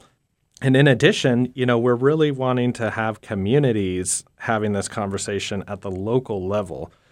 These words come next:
Every community by state statute is required to, um, have a comprehensive plan in place. And those things typically cover land use,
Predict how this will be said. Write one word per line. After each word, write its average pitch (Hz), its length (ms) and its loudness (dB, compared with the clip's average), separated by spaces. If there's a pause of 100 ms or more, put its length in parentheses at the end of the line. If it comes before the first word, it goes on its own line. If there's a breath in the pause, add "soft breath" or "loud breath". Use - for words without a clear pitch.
(180 soft breath)
Every 170 260 2
community 127 640 2
by 92 320 -4
state 110 500 -6 (240)
statute 95 800 -4
is 101 380 -6
required 110 560 -6
to, 107 500 -4 (140)
um, 101 460 -4
have 107 200 -6
a 104 60 -8
comprehensive 104 720 -6
plan 170 260 -8
in 95 140 -6
place. - 340 -12
And 113 100 -4
those 131 200 -4
things 139 240 -2
typically 120 440 -8
cover 113 320 -6
land 110 320 -4
use, 123 480 4